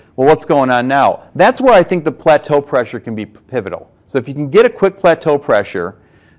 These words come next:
then if that's increased proportionally, they're both gonna go together. But if the plateau pressure is really, really high, I'm talking, like, in the forties, and your peak airway pressure is proportionally higher than that,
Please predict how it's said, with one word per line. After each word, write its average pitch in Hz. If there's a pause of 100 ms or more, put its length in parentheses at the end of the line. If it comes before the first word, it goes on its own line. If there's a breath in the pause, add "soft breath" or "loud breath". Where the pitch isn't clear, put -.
then 120 (200)
if 127
that's 226
increased 135
proportionally, 135
they're 135
both 202
gonna 254
go 202
together. 139 (240)
But 135
if 131
the 147
plateau 185
pressure 175
is 110
really, 143
really 123
high, 117
I'm 139
talking, 131
like, 104
in 113
the 98
forties, 131
and 101
your 87
peak 127
airway 120
pressure 117
is 104
proportionally 107
higher 104
than 90
that, 131